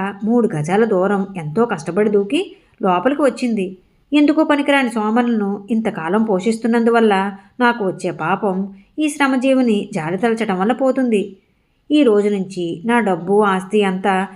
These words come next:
ఎవరు శ్రమ పడితే వారికి ఇవ్వదలిచాను అన్నాడు గోవిందయ్య. తమ ఆహారం సంపాదించుకునేందుకు ఆ మేకపాటి శ్రమ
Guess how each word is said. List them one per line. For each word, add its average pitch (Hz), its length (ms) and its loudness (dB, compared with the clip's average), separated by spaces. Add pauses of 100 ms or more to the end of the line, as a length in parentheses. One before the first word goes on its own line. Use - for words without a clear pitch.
(300)
ఎవరు 247 200 4
శ్రమ 214 260 0
పడితే 190 320 0
వారికి 220 240 2
ఇవ్వదలిచాను 190 560 -2 (380)
అన్నాడు 175 340 -2
గోవిందయ్య. 208 480 2 (1400)
తమ 302 140 2 (160)
ఆహారం 262 280 2 (120)
సంపాదించుకునేందుకు 240 960 0 (340)
ఆ - 100 4
మేకపాటి 196 560 -2
శ్రమ 170 200 -8